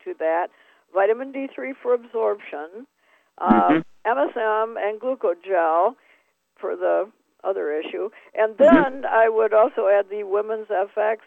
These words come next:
Speaker 1: and the Xerafem, and that should take care of the night sweat.
Speaker 2: Yeah, that, yeah, that's for the hysterectomy, yeah. So she could take, uh, one quart a month of the Woman's F X liquid to take a tablespoon of breakfast, tablespoon of dinner time, and the Xerafem. Uh,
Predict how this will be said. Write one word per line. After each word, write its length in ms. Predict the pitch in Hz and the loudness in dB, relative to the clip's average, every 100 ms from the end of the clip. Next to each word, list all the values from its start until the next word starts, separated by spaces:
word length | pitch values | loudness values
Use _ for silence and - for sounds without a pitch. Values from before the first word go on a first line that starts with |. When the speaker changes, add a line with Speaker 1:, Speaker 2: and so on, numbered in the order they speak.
| - | -10
Speaker 1:
and 320 | 190 190 185 | -8 -8 -8
the 320 | 185 185 180 - | -8 -6 -8 -8
Xerafem, 1040 | 190 196 185 180 180 - _ 196 170 160 151 156 - 160 | -4 -2 0 2 0 -4 _ -6 -4 -6 -8 -16 -18 -12
and 180 | 180 170 | -10 -4
that 160 | 175 185 | -4 -4
should 120 | - - | -10 -8
take 180 | 196 - | -8 -6
care 160 | 185 | -8
of 80 | 147 | -8
the 60 | 220 | -12
night 240 | 156 - _ | -12 -12 _
sweat. 240 | - - | -14 -8
Speaker 2:
Yeah, 160 | 156 127 | 0 2
that, 220 | 139 147 | 2 0
yeah, 200 | 143 151 | 0 -2
that's 220 | 127 139 135 | -2 -6 -6
for 100 | 131 | -6
the 80 | |
hysterectomy, 680 | 113 127 - 131 139 117 92 | -4 -6 -2 -2 -2 -8 -14
yeah. 180 | 117 110 - - | -10 -12 -12 -12
So 120 | 113 | -10
she 160 | - 123 | -6 -6
could 140 | 110 | -6
take, 260 | 135 117 - _ _ _ | -6 -6 -8 _ _ _
uh, 80 | 113 | -6
one 240 | 113 147 135 | 0 0 0
quart 360 | 151 143 139 - _ _ _ | -2 -2 -2 -12 _ _ _
a 100 | 123 | -6
month 320 | 127 139 135 | -2 -2 -4
of 200 | 127 120 | -8 -8
the 60 | 113 | -6
Woman's 320 | 127 131 120 | -2 -2 -4
F 140 | 113 139 | -4 -2
X 180 | 131 - | -2 -4
liquid 360 | 143 156 143 120 | -6 -4 -6 -6
to 140 | 110 | -8
take 240 | - 120 | -6 -8
a 40 | 110 | -8
tablespoon 520 | - 139 127 113 131 | -6 -4 -4 -6 -8
of 80 | 107 | -4
breakfast, 320 | 135 127 107 | -6 -6 -10
tablespoon 280 | 127 117 104 | -10 -10 -10
of 60 | |
dinner 180 | 110 139 | -6 -6
time, 340 | 131 131 127 - _ _ _ _ - | -4 -4 -4 -10 _ _ _ _ -6
and 260 | 117 117 | -4 -2
the 160 | 110 107 | -2 -4
Xerafem. 680 | 107 127 117 - 139 160 | -2 0 -2 -2 -4 -4
Uh, 40 | 175 | -6